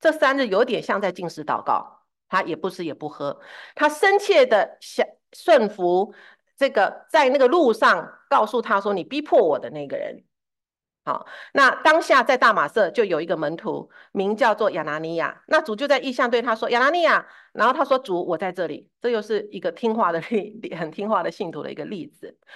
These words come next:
啊，主就对他说：“起来，往直街去。”直街就是当时候的东到西向的一条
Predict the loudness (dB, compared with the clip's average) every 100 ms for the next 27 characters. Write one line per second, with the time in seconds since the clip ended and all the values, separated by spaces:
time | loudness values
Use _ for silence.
0 | -20 -20 -10 -2 0 -2 -4 0 2 4
1 | 2 0 -2 -4 -2 2 4 4 0 -8
2 | _ _ 0 0 -2 -6 -2 0 0 -2
3 | -6 -6 -6 -4 -4 -4 -4 0 0 0
4 | -2 -2 2 2 2 -2 -4 _ _ _
5 | 0 2 2 2 4 4 0 -10 -10 -2
6 | -2 0 -4 -6 -4 -4